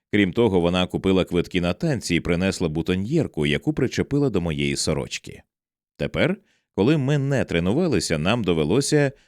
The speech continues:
розмовляти по-справжньому, і я, сповнений почуттів, кидався туди-сюди,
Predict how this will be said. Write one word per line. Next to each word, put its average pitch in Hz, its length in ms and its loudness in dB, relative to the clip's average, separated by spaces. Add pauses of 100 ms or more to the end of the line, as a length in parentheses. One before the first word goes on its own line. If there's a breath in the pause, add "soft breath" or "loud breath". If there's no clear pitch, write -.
(140 soft breath)
розмовляти 117 680 2
по-справжньому, 80 920 -2
і 85 160 2
я, 90 200 2
сповнений 98 580 0
почуттів, 82 640 -2
кидався 139 460 0
туди-сюди, 113 760 0